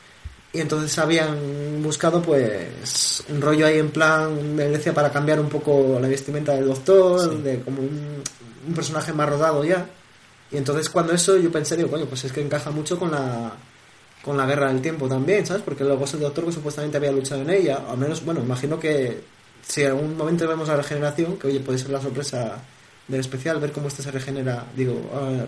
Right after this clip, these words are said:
Speaker 1: imagino que sea John Hart, sea con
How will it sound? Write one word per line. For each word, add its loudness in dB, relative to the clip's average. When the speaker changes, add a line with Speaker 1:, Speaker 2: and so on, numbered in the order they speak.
Speaker 1:
imagino -6
que -4
sea -4
John -2
Hart, -6
sea 2
con -8